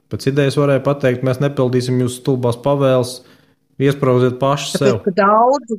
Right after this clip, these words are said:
Speaker 2: ticēja, ka ta-, ka palīdzēs, tāpēc viņi arī darīja. Tas ir
Speaker 1: Daudzi,
Speaker 2: kaut kas
Speaker 1: nē,
Speaker 2: cits.
Speaker 1: atceries, tad, kad bija
Speaker 2: Bet
Speaker 1: tiešām
Speaker 2: ņemt
Speaker 1: brīvprātīgi,
Speaker 2: ieroci.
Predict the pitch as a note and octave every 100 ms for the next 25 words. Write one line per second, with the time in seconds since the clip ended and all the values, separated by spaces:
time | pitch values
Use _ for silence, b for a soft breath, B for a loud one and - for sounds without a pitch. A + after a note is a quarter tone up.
0 | - B3+ D#4+ - - B3 F#3+ F3+ A3+ G3
1 | A3+ A#3 - G3 - B3 E4+ C#4 F3 E3+
2 | - F3+ F3+ E3 F3 F3 F3+ E3+ G#3+ D#4+
3 | F4+ E3 B2 B2 C3 F#3+ A3 D#3 D#3 G#3+
4 | A#2 C3 B3 B3 D3 D#3 D#3 E3+ C3+ C3
5 | D3 D#3+ D3 - A#2 F#3 D#4 D#4+ A#2 A3
6 | G3+ G#2+ G#3+ C4+